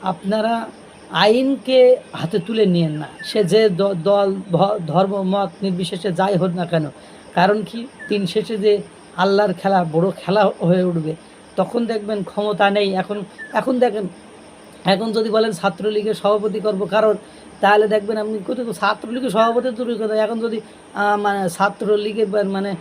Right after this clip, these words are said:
কেন্দ্রীয় সভাপতি বানাই দেয়, তাও কেউ হতে চাচ্ছে না। কিন্তু দেখেন একটা গ্রাম পর্যায়ে একটা ছাত্র দলের সভাপতি হওয়ার জন্য মানুষ ঘুষ দিচ্ছে, টাকা দিচ্ছে, মারামারি পর্যন্ত করছে।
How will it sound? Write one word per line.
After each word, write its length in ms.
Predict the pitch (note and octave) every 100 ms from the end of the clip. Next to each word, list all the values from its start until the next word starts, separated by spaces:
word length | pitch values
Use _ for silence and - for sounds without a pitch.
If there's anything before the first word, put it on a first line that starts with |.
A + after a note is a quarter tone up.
| - - -
কেন্দ্রীয় 420 | A#3 A#3+ A3 A#3+
সভাপতি 480 | - B3+ C#4+ C4+ F#4
বানাই 260 | B3+ A3+
দেয়, 140 | G3+ F#3
তাও 280 | G#3+ A3 A3+
কেউ 200 | A#3+ F#3+
হতে 240 | E3+ F#3+
চাচ্ছে 240 | F#3+ F#3
না। 120 | E3 D#3+
কিন্তু 340 | G3 G3+ G#3+ - - -
দেখেন 300 | G#3+ G#3+ A3+
একটা 440 | G#3+ G3 A3+ A3+ F#3 - -
গ্রাম 360 | D#3+ G3+ A3+ G3+
পর্যায়ে 340 | G#3+ F#3 A3
একটা 360 | G#3+ F#3+ G#3 G3 - - - -
ছাত্র 400 | G#3+ - A#3 G#3
দলের 280 | A3 G#3 E3+ -
সভাপতি 420 | F3+ A3+ - F#3 F3
হওয়ার 240 | G3+ G#3+
জন্য 240 | G#3+ A3
মানুষ 240 | A3 G3+ F#3+
ঘুষ 300 | C#3 E3 G#3
দিচ্ছে, 360 | G#3+ F3 F#3
টাকা 280 | F3+ G3 F#3+
দিচ্ছে, 260 | F#3+ F3 -
মারামারি 480 | F#3+ G#3 A3 G#3+ F#3+
পর্যন্ত 400 | F#3+ F3 F#3 E3+
করছে। 320 | F#3 E3+ E3+